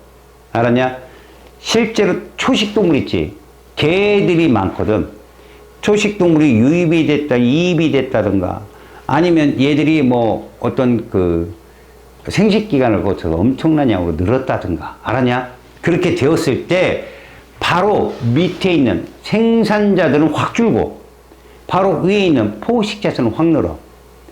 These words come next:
근데 이게 그냥 계속 지속되는 게 아니야.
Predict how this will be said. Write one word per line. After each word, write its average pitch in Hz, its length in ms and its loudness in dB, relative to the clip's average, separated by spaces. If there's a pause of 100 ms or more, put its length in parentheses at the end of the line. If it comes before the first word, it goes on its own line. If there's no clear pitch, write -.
(140)
근데 208 200 2
이게 160 280 2
그냥 233 460 2
계속 170 340 0
지속되는 147 440 0
게 117 80 2
아니야. 82 240 -2